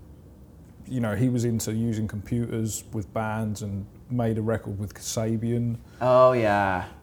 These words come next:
Speaker 1: And just, uh, you know, I d-, we just really gelled straight away.
Speaker 2: Mm.
Speaker 1: Um, and so I was working with him and Tom, who was engineering for him, on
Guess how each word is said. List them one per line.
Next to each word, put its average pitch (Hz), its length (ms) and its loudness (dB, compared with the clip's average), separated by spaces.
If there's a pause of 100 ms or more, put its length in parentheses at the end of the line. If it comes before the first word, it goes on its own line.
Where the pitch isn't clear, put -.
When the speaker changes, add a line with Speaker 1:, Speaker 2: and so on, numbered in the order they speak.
(180)
Speaker 1:
And 101 360 0 (480)
just, 165 280 6 (100)
uh, 160 220 6
you 165 100 4
know, 131 160 8
I 143 80 10
d-, 135 140 -2
we 139 320 4
just 123 200 0 (160)
really 131 360 2
gelled 104 520 -2 (180)
straight 110 340 -2
away. 101 340 -4 (200)
Speaker 2:
Mm. 120 420 0
Speaker 1:
Um, 107 460 -2 (560)
and 110 360 0
so 127 240 6
I 127 40 8
was 113 140 2
working 120 400 2
with 107 140 -2
him 123 380 0
and 113 240 -4
Tom, 120 460 0
who 113 200 -4
was 110 100 -2
engineering 113 560 0
for 104 140 -6
him, 110 400 -4 (640)
on 104 360 0